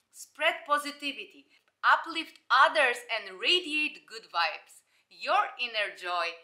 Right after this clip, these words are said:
will naturally enhance your outer beauty and make you truly gorgeous. There you have it, a blueprint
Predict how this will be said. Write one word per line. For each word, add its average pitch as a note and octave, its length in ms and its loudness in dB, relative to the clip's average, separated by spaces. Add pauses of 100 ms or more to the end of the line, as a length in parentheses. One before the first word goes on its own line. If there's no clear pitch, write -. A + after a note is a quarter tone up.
(140)
will F3+ 260 -14
naturally C#4+ 600 -6
enhance B3 580 -8 (160)
your G3 460 -10
outer C#4 340 -2
beauty G#3+ 480 -16 (220)
and F3+ 280 -16
make D#4+ 260 -4
you C4+ 100 -8
truly G#3+ 480 -10
gorgeous. D3+ 640 -10 (500)
There D4+ 280 6
you C#4 160 0
have B3 340 8
it, D3 160 -6 (560)
a A3 100 -8
blueprint D#4+ 720 -6